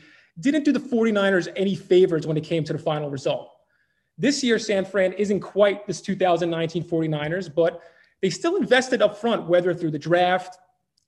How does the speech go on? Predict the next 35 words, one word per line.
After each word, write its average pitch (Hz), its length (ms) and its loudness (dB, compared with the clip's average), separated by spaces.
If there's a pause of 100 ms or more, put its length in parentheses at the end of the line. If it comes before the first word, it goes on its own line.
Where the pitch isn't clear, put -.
(140)
trade, 180 480 0
or 170 80 -2
free 160 260 0
agency. 185 640 0 (160)
Four, 254 420 4
I 175 40 -4
repeat, 175 320 -2
four 247 420 2
of 190 120 -2
their 190 100 2
five 185 300 0
starters 165 600 0 (500)
at 160 80 -8
the 175 60 -2
start 185 260 4
of 202 60 0
the 220 60 -2
season 180 480 -4
were 160 140 -2
first-round 165 500 -2
picks, 151 300 -6
including 170 640 -4 (180)
recently 202 380 -2
signed 170 400 -4 (120)
Alex 170 340 -2
Mack, 151 400 -2 (180)
a 165 80 -4
first-round 170 440 -2
center 175 260 -2
who 180 120 -4
played 208 440 -2 (320)
with 175 160 -4
Kyle 170 280 0
in 208 80 2
Atlanta. 214 440 -2